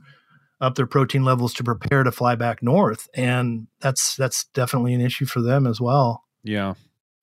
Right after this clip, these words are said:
Speaker 2: So, um, anyways, we've had a couple not great hunts, but we've had many, many good times together. I don't, when, when, when did we first meet? Would it have been, like,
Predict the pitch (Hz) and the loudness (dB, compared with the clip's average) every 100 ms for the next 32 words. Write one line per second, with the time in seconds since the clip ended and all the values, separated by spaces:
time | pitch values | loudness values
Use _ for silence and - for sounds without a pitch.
0 | _ - - - - - - - - 208 | _ -20 -20 -18 -16 -14 -16 -8 2 6
1 | 208 185 214 190 175 - 170 196 190 165 | 6 6 4 4 0 -4 0 4 6 6
2 | 139 143 160 175 175 165 156 151 143 131 | 6 4 4 4 2 0 2 4 4 2
3 | 131 123 143 127 107 120 120 - 123 117 | 0 2 2 4 2 0 0 0 2 2
4 | 127 120 131 123 107 113 123 127 117 113 | 2 2 2 2 2 2 2 4 2 2
5 | 104 101 - 107 107 101 92 - 98 101 | 2 0 -2 -2 0 -2 -4 -6 -2 0
6 | 98 98 135 214 240 - 180 - - - | 2 2 2 2 0 -4 -14 -16 -20 -18
7 | - - 131 131 180 - 143 190 240 247 | -16 -12 -2 2 2 2 4 6 6 4
8 | - _ _ 123 147 254 269 254 160 160 | 0 _ _ 0 4 6 6 6 6 6
9 | 151 - 110 139 104 - 123 131 135 135 | 4 4 4 6 4 4 6 6 6 4
10 | 139 139 123 113 - | 4 4 4 0 -4